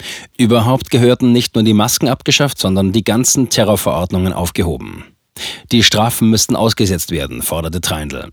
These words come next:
Auch die Teststäbchen hätten nie auf den Markt kommen dürfen, schon gar nicht für Kindertests.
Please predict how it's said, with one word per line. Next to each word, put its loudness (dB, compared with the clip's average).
Auch 2
die 2
Teststäbchen 2
hätten 2
nie 4
auf -4
den 2
Markt -2
kommen 0
dürfen, -2
schon 2
gar 2
nicht 0
für 0
Kindertests. -2